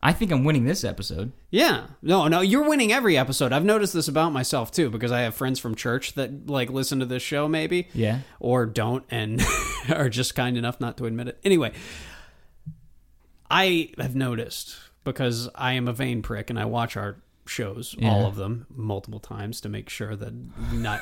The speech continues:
Speaker 2: you know, my hair is perfect
Speaker 1: <laughs> Yeah.
Speaker 2: and I look perfectly coiffed. And I, I've
Speaker 1: Always.
Speaker 2: noticed that I curse quite a bit.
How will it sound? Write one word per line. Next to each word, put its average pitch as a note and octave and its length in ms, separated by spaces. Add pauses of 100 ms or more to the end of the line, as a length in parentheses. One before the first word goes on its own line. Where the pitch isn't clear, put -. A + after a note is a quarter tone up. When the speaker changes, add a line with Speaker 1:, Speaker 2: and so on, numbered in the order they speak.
(140)
Speaker 2:
you B2+ 100
know, F#3+ 160
my - 100
hair A2+ 300
is - 100
perfect A2+ 560
Speaker 1:
<laughs> - 60
Yeah. C3 200
Speaker 2:
and G#2+ 200
I B2 160
look A2 320
perfectly A2 380
coiffed. G#2+ 420
And D3+ 260
I, D3 120
I've D3 100
Speaker 1:
Always. C#3+ 220
Speaker 2:
noticed G3 460
that B2+ 200
I A2+ 160
curse A2 360
quite - 380
a G#2+ 60
bit. A3+ 320